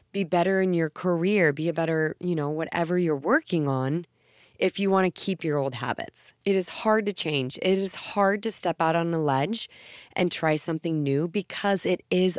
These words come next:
uncomfortable. And nobody likes being uncomfortable. From, like, the biggest introvert to, like, the biggest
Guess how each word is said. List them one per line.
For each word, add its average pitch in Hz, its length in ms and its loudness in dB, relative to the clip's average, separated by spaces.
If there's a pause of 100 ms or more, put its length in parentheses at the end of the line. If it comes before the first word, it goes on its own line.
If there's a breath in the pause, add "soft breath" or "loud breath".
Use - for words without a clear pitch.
uncomfortable. 165 680 0 (320 loud breath)
And 320 160 4
nobody 466 560 6
likes 440 260 4
being 381 260 6
uncomfortable. 294 640 2 (280 loud breath)
From, 285 280 4
like, 254 300 2
the 247 100 6
biggest 262 360 2
introvert 277 560 4
to, 254 100 0
like, 233 200 2
the 226 80 2
biggest 220 300 2